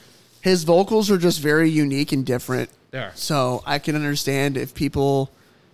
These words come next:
Speaker 1: have a hard time getting on board with it right away.
Speaker 2: They're not your typical metal
Speaker 1: They're
Speaker 2: vocals.
Speaker 1: not. They're very
Speaker 2: Yeah.
Speaker 1: different.
Speaker 2: Yeah.
Speaker 1: And, um, but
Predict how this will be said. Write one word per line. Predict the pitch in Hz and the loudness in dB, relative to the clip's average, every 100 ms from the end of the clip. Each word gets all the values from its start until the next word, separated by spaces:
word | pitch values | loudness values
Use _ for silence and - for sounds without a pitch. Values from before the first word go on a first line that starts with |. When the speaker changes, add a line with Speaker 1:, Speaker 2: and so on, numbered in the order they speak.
| _ _ - - | _ _ -20 -6
Speaker 1:
have | 160 151 | -2 0
a | 147 | 0
hard | 143 135 143 | 0 0 0
time | 139 135 131 | -2 0 -2
getting | 135 135 131 | -2 -2 0
on | 131 131 | -2 -2
board | 123 127 143 | -4 -4 -2
with | 160 160 | -2 -2
it | 185 | -2
right | 185 185 | 0 2
away. | 190 202 214 | 2 2 0
Speaker 2:
They're | 185 | -2
not | 202 247 | -2 -6
your | 240 | -6
typical | - 202 175 147 117 | -8 -8 -10 -8 -8
metal | 98 107 95 165 | -6 -8 -8 -2
Speaker 1:
They're | 165 220 | 2 4
Speaker 2:
vocals. | 220 269 - - | 4 2 0 -4
Speaker 1:
not. | 160 | 0
They're | 170 170 | 2 4
very | 214 359 | 2 2
Speaker 2:
Yeah. | 285 | 0
Speaker 1:
different. | 196 185 117 - - _ - | 0 -2 -8 -14 -20 _ -10
Speaker 2:
Yeah. | 110 | -4
Speaker 1:
And, | 143 135 131 | -2 -2 -2
um, | 127 117 113 143 - - - - _ - | -2 -4 -6 -12 -16 -20 -20 -20 _ 0
but | 202 196 | 2 2